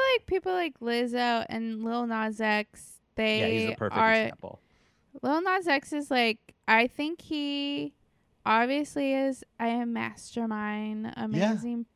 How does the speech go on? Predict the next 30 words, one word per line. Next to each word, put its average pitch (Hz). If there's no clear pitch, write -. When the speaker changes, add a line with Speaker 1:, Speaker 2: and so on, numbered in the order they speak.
Speaker 1:
artist, 214
uh, 214
but 240
he's 269
also 339
so 269
funny 254
and 226
so 240
great 262
at 240
TikTok, 240
and 226
I 247
think 269
he 302
knows 226
how 254
to 240
utilize 285
the 262
app. 240
He's, 294
like, 392
definitely 330
an 233
artist 240
of 240
Gen 220
Z 196